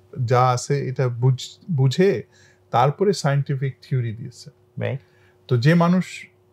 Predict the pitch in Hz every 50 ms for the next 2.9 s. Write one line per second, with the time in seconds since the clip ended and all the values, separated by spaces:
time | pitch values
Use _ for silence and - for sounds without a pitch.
0 | - - 139 143 135 - 160 151 151 156 - 170 156 147 - - 139 123 - -
1 | - 160 151 143 139 131 131 143 180 214 - _ _ _ _ _ _ _ _ _
2 | - - 202 196 - 196 175 165 165 147 139 135 123 127 123 117 117 117